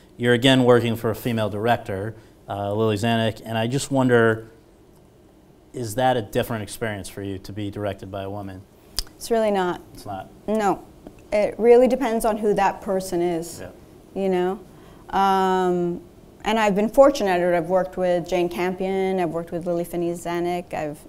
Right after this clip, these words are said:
Speaker 2: you know, worked with Amy Heckerling, um, and there are women directors, you know, I, I,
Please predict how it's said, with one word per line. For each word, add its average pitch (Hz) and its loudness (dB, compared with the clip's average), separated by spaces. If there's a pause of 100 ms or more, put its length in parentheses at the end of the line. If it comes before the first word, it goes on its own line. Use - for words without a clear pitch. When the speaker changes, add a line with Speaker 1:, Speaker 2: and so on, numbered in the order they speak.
Speaker 2:
you 202 -2
know, 170 -2 (380)
worked 185 -2
with 175 -2
Amy 185 0
Heckerling, 175 -2 (360)
um, 170 -2 (340)
and 208 2
there 202 6
are - -4 (300)
women 214 2
directors, 190 2
you 180 -2
know, 175 0
I, 170 0
I, 175 2